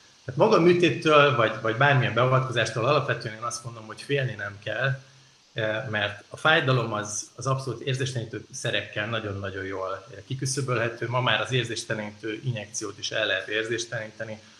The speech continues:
tehát erre is van számtalan módszer, és, eh, de mégis nagyon-nagyon sok páciens, eh, továbbra is fél. Nálunk az a tapasztalat, hogy aki egyszer,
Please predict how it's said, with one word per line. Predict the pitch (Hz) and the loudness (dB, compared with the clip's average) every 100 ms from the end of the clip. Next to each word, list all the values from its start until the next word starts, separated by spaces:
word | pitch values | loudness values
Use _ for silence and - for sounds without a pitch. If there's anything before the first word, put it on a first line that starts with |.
| - | -12
tehát | - 107 | -8 0
erre | 127 113 | 2 2
is | 101 | 0
van | 110 101 | -2 -2
számtalan | - 104 101 101 95 | -2 -4 -4 -4 -4
módszer, | 95 113 - 131 120 117 - - - - | -2 -2 -2 2 4 2 -4 -16 -20 -14
és, | - 110 120 - | -4 -2 0 0
eh, | 120 113 110 110 131 | 2 4 4 2 2
de | 131 | 2
mégis | 175 180 139 131 - | 4 4 4 2 2
nagyon-nagyon | 156 147 127 113 104 | 2 4 2 2 -2
sok | 120 - | -4 -2
páciens, | 117 110 - 104 101 101 - | 0 0 -2 -6 -6 -4 -4
eh, | 107 101 101 - | -4 -6 -4 0
továbbra | 135 101 101 101 | 2 2 0 -2
is | 95 - - | -6 -8 -8
fél. | 98 92 95 - _ _ _ _ - | -4 -4 -6 -12 _ _ _ _ 2
Nálunk | 123 190 202 190 | 4 6 4 2
az | 160 | 0
a | 135 | 0
tapasztalat, | 135 127 120 127 110 | 0 -2 -2 -2 -2
hogy | 117 127 | 0 0
aki | 143 139 | 0 0
egyszer, | 127 131 131 113 101 104 98 | 2 2 2 -2 -2 -4 -10